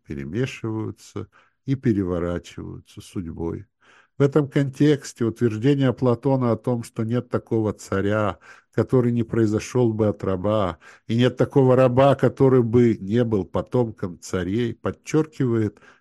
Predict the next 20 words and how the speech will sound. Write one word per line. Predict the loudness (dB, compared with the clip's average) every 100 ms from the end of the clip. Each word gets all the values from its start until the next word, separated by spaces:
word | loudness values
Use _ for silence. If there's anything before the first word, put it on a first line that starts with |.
| -6
непостоянство | -2 0 -2 -2 2 2 2 0 -4 -8
социального | -6 -8 -2 0 0 0 -2
статуса | -4 -4 -2 -2 -2 -10 -6
и | -8
бессмысленность | -8 -14 -10 -10 -10 -10 -8 -8 -10 -4
гордости | -2 -2 -6 -10 -12 -16 -16 _ _ _ _
по | -6
поводу | -4 -2 -2 -2 -6 -12
своего | -12 -8 -6 -6 -6 -8 -10 _
происхождения. | -16 -16 -16 -14 -14 -12 -12 -12 -14 _ _ _ _ _ _
Далее, | 2 4 6 6
обращая | 4 0 -2 0 2
внимание | 2 0 0 2 2 0
на | 0 -2
то, | -2 -2
что | -4 -6
делает | 0 2 2 0 -2
человека | -4 -2 -2 -4
по-настоящему | -8 -8 -12 -6 -6 -6 -10 -12 -12
благородным, | -8 -8 -6 -6 -6 -6 -8 -18